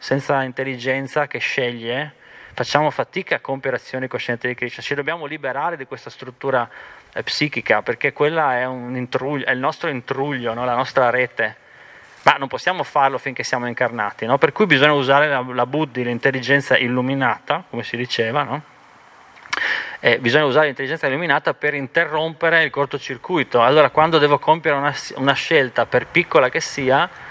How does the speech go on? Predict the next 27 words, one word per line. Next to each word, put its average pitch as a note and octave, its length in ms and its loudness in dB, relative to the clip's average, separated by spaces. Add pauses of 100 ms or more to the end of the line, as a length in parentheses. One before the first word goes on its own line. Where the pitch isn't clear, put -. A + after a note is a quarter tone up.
(300)
la C3+ 100 8
domanda D3+ 580 2
è: A2 140 2
"Ma C3+ 180 2
questa D#3+ 500 2
è C3+ 60 0
cosciente C3+ 400 -8
di D3 100 -6
Krishna B3+ 400 -4
o G3 60 4
no? B2 260 2 (880)
Qual F#3 220 6
è F3 260 0 (760)
la C3 140 2
scelta C3+ 460 -2
giusta B2 460 -2
tra", A#2+ 480 0
no? D#3+ 300 0 (800)
Cioè, C3 260 6 (120)
intendo D#3 300 -4
dire, C3+ 320 0 (460)
cosa G3+ 220 4
devo A3 220 2
fare B2+ 520 2
per B2+ 160 0
essere C3+ 400 -4 (120)
santo, G#2 640 -8